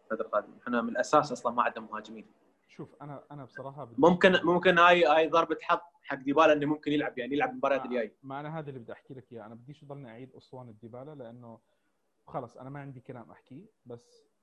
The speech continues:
Speaker 2: ال-، الفرص عم تيجي لديبالا. أتمنى يا ديبالا ركز معنا،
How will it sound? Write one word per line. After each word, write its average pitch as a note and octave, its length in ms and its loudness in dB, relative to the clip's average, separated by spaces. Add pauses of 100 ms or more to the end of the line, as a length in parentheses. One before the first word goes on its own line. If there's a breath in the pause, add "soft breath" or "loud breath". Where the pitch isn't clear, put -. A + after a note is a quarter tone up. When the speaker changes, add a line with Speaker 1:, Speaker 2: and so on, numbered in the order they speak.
Speaker 2:
ال-، A#2 200 -20
الفرص E3+ 480 -14
عم B2 140 -16
تيجي B2 280 -20
لديبالا. G2 440 -20 (280)
أتمنى A#2 580 -18
يا A#2 60 -16
ديبالا G2+ 420 -18 (800)
ركز A#2+ 320 -18
معنا، G#2 220 -18